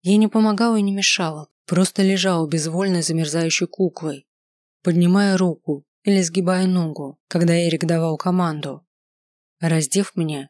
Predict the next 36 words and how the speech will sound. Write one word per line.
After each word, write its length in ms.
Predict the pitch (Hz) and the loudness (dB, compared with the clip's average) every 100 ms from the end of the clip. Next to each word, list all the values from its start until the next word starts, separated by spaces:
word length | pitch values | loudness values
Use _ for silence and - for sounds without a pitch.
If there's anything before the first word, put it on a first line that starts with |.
| _ - | _ -2
Эрик 280 | 226 202 | 0 2
в 100 | 185 | 0
два 260 | 156 160 170 | -2 -4 -2
движения 440 | 165 165 175 175 | -2 -2 0 0
стянул 320 | 175 - 170 160 | -2 0 -2 0
с 60 | |
себя 220 | - 165 | -2 -2
одежду, 580 | 170 165 160 147 147 147 _ _ _ | -2 -2 -4 -6 -10 -14 _ _ _
занырнул 500 | 175 175 180 180 214 | -2 2 2 2 -2
ко 160 | - 170 | 0 0
мне 160 | 160 | 0
под 160 | - 165 | -2 -2
одеяло 640 | 160 165 160 151 139 139 _ _ _ | -2 -2 -4 -4 -8 -16 _ _ _
и 80 | - | -20
крепко-крепко 920 | - 214 220 - 180 - 180 175 - | -8 -6 -6 -6 -8 -4 -4 -4 -6
прижал 360 | 165 160 160 160 | -8 -4 -2 -4
к 80 | - | -2
своему 340 | 170 160 165 | -2 -2 -2
голому 420 | 165 165 160 165 | -2 -2 -2 -4
телу. 540 | 165 - 156 139 139 _ _ _ _ _ _ | -4 -4 -4 -6 -12 _ _ _ _ _ _
Принялся 480 | 170 165 160 180 | 0 2 2 0
гладить 460 | 160 165 170 160 - | -2 -2 -2 -4 -6
по 100 | 165 | -6
спине. 540 | - 175 170 160 135 - _ _ _ _ _ | -4 -4 -4 -6 -10 -18 _ _ _ _ _
Силой, 640 | - - 220 208 151 147 - | -4 -2 0 0 -2 -6 -6
словно 340 | 180 170 165 | 0 2 2
пытаясь 380 | 170 175 160 - | 0 -2 -2 0
снять 240 | 175 156 | -2 -2
с 80 | - | -2
меня 220 | 165 170 | -2 -2
кожу, 480 | 170 175 156 139 139 _ _ _ _ _ | -2 -4 -4 -6 -12 _ _ _ _ _
растирал 560 | 170 175 - 190 190 | 0 0 0 -2 -2
мне 180 | 185 185 | 0 2
руки 280 | 180 190 196 | 2 0 -2
и 20 | |
плечи, 600 | 185 190 175 135 - 135 | -2 0 -2 -2 -6 -6